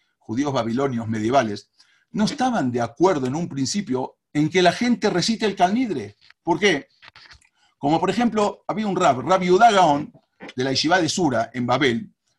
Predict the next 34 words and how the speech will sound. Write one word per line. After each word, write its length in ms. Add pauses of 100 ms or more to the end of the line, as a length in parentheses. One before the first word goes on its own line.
(180)
en 120
el 80
año 160
setecientos 560
sesenta. 520 (440)
Él 160
fue 540
autor 400
de 100
un 140
libro 220
que 60
se 60
llama 160
Alajot 400
Pesukot. 520 (720)
Él 320
prohibió 560
incluso 480
el 100
tra-, 220
el, 240
el 160
estudio 480
del 180
Tratado 540
de 140
Nedarim. 460
Nedarim 340
son 180
promesas, 480
es 160
un 240
Talmud, 400